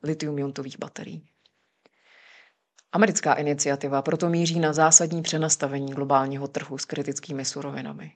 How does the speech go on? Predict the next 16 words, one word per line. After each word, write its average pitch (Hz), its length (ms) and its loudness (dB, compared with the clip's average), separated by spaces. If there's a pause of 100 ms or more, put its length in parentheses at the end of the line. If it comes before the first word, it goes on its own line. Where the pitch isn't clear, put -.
(520)
Cílem 156 340 2
je 151 80 2
nejen 160 280 4
omezit 156 320 0
závislost 147 580 2
na 139 80 -4
Číně, 156 600 -4 (460)
ale 147 180 2
získat 147 360 -4
kontrolu 147 400 -4
nad 143 180 -4
klíčovými 156 580 -4
úzkými 151 460 -6
hrdly 143 580 -4
globální 139 460 0
ekonomiky. 147 680 -12